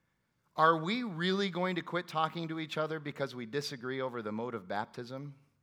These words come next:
That's not a rhetorical question. I've actually asked that several times to people who have said, "I'm done with you," and walked away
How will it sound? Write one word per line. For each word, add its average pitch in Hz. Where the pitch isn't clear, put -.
That's 180
not 208
a 185
rhetorical 143
question. 131
I've 127
actually 135
asked 139
that 92
several 135
times 110
to 117
people 101
who 117
have 107
said, 107
"I'm 117
done 110
with 98
you," 104
and 98
walked 107
away 107